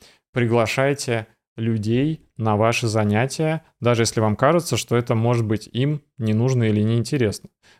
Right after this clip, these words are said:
Рассказывайте им о том, что вы любите.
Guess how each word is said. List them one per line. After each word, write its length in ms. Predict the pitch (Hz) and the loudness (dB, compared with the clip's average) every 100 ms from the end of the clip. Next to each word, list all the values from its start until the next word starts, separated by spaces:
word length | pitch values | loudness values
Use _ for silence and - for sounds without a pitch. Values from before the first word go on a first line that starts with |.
| - | -2
Рассказывайте 800 | 135 - 180 120 104 98 - 123 | -2 2 2 2 2 0 -2 -4
им 140 | 160 | -4
о 100 | - | -6
том, 300 | 101 117 160 - | -4 -4 -4 -6
что 280 | - 107 120 | -6 -2 0
вы 180 | 123 | 0
любите. 500 | 113 107 95 - - | 0 0 -2 -6 -14